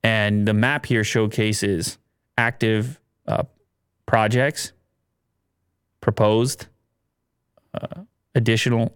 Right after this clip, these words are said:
aspects. But anyway, for the time being, we have some cost estimates. If you were to, for example, go from the airport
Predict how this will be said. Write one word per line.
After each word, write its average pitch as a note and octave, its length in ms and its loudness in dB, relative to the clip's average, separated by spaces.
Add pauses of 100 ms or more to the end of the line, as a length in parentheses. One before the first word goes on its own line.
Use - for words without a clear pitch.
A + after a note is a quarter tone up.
aspects. C3 520 0
But - 280 0 (120)
anyway, C#3 300 2 (1120)
for A#2+ 100 4
the A2+ 60 2
time F#3 300 2
being, C#3+ 220 2
we B2+ 120 2
have B2+ 240 0
some A2+ 320 0
cost B2+ 380 0
estimates. D#2 540 -4 (680)
If B2 200 2
you D3 200 2
were D#3+ 200 2
to, C#3+ 160 -2
for D#3+ 280 2
example, C3+ 480 2
go B2 240 2
from A2+ 360 0
the A2+ 220 -2
airport F#3+ 560 0